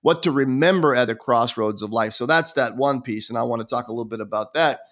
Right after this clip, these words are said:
But also, Mary is a herald. Mary is a singer. Mary is the first female rap star of the Bible, Mary, of the New Testament at least. Mar-, Mary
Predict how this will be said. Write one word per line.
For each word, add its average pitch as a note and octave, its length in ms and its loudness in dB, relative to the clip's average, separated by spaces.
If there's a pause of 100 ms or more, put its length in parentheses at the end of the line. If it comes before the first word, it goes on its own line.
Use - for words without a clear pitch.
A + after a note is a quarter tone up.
(360)
But F#3 80 2
also, G3+ 540 4
Mary E3+ 720 2 (100)
is D#3 340 2
a C3 140 4
herald. A#2+ 640 2
Mary E3 420 2
is C#3 560 0
a B2 60 -10
singer. A#2+ 540 0
Mary D3+ 320 2
is C3+ 220 -2
the B2 140 0
first D#3 340 -2
female D3 420 2
rap C#3+ 320 2
star C3+ 360 2
of B2+ 200 0
the A#2+ 80 -2
Bible, B2 480 2
Mary, E3 460 2 (540)
of C#3+ 120 2
the C#3 80 -2
New D3+ 160 0
Testament D3 480 0
at A2 80 -8
least. A#2+ 280 -6
Mar-, F3+ 320 4
Mary F#3+ 460 2